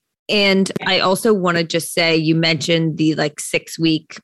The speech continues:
ban, the heartbeat ban, whatever it's being referred to as. For those people listening who have not gotten pregnant or are not in the stage of planning to get pregnant, this was something I did not know. So I wanna lay it out there.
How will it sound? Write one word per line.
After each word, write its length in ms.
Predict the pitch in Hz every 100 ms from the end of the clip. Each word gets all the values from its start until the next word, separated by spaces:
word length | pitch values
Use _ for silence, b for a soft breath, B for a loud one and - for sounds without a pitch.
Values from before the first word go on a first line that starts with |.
| -
ban, 480 | 160 160 156 156 147
the 80 |
heartbeat 360 | 143 151 - -
ban, 300 | 151 151 156
whatever 340 | - 156 151
it's 140 | 151 -
being 200 | 156 151
referred 340 | 147 196 190
to 140 | 175 151
as. 200 | 156 - B B B
For 180 | 202 190
those 640 | 175 185 180 196 202 - - _ -
people 420 | 202 180 180 170
listening 540 | 170 - 170 170 170
who 460 | 160 170 170 160 -
have 240 | - 160 160
not 260 | 170 -
gotten 300 | 185 190 202
pregnant 460 | 190 190 185 185 -
or 320 | 175 170 170 -
are 140 | 165
not 300 | 165 175 -
in 160 | 175 170
the 100 | 165
stage 420 | - 170 170 156
of 180 | 147 -
planning 360 | 190 202 196 180
to 60 |
get 160 | 165 -
pregnant, 340 | 160 165 156 - B B
this 180 | 196 226
was 80 | -
something 340 | 185 165 165
I 160 | 160 196
did 200 | 170 147
not 240 | 147 139
know. 260 | 156 120 151
So 200 | - 147
I 120 | 151
wanna 220 | 156 160
lay 200 | 156 160 160
it 80 |
out 220 | 185 220 190
there. 300 | 151 147